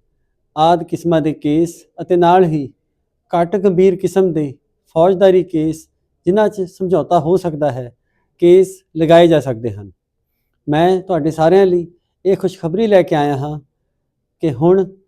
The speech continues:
ਨਾ ਤਾਂ ਤੁਹਾਨੂੰ ਤਰੀਕਾਂ ਭੁਗਤਣ ਦੀ ਜ਼ਰੂਰਤ ਅਤੇ ਨਾ ਹੀ ਫੀਸਾਂ ਭਰਨ ਦੀ ਮਜਬੂਰੀ, ਬਲਕਿ ਕੌਮੀ ਲੋਕ ਅਦਾਲਤ ਵਾਲੇ ਦਿਨ ਅਦਾਲਤ ਤੁਹਾਡੀ ਭਰੀ ਹੋਈ ਫੀਸ ਵੀ ਵਾਪਸ ਕਰ ਦੇਵੇਗੀ।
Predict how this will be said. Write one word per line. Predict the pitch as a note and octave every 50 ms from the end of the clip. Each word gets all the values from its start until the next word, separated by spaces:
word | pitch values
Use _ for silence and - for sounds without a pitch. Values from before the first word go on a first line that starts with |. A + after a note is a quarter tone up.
| _ D3
ਨਾ | C3+ C#3 C#3+ D#3+ F3
ਤਾਂ | E3+ G3 F#3+
ਤੁਹਾਨੂੰ | G3 F#3 C#3+ D#3 D#3+ D#3 D#3 D#3 D3
ਤਰੀਕਾਂ | - E3+ E3 F3+ F3 - G3+ G3+
ਭੁਗਤਣ | G3+ F#3+ F3 - - F#3
ਦੀ | F#3 G3
ਜ਼ਰੂਰਤ | F3+ F#3 F#3 F#3 F#3+ F#3 G3 G3 G3 - _ _ _ _ _ _
ਅਤੇ | F3 E3+ - F3+
ਨਾ | F3 F3 E3+ E3
ਹੀ | D3 D#3+ F#3 F3+ F3 F3 _ _ _ _
ਫੀਸਾਂ | - G3+ G3 G3+ - G#3 G#3
ਭਰਨ | G#3 G#3 F3+ E3 D#3
ਦੀ | D#3 D#3
ਮਜਬੂਰੀ, | C#3+ C#3+ C3+ B2+ B2+ B2+ B2+ B2+ B2 - _ _ _ _ _ _ _ -
ਬਲਕਿ | D3+ D#3 D3+ - G3+ G3+ G#3 G3 G3 - _ _ _ _ _
ਕੌਮੀ | - D#3 F#3 A3 B3
ਲੋਕ | A#3 A3 G#3 F3+ F3+
ਅਦਾਲਤ | D#3+ E3 D#3+ E3 D#3+ D#3+
ਵਾਲੇ | D#3 D3 D3 D3
ਦਿਨ | B2 C3+ D3 F3+ F#3 - - - _ _ _ _ _ _ _ _ _ _ _ _ _ _
ਅਦਾਲਤ | - C3+ D3 C#3+ D3 E3 G3 F#3+ -
ਤੁਹਾਡੀ | - _ _ _ _ _ _ - F#3 F3 D#3 D#3+ E3+ E3+ F3 E3+ - -
ਭਰੀ | F#3 E3+ F3+
ਹੋਈ | F3 G3 F3+
ਫੀਸ | F#3 - E3 F3 G3 G#3 G3+ - - - _ _ -
ਵੀ | G3+
ਵਾਪਸ | F#3+ D#3+ C#3 C#3 F3+ F3 F3
ਕਰ | - D#3 C#3
ਦੇਵੇਗੀ। | B2 C3+ C3 B2+ C3 A#2 A2+ A2+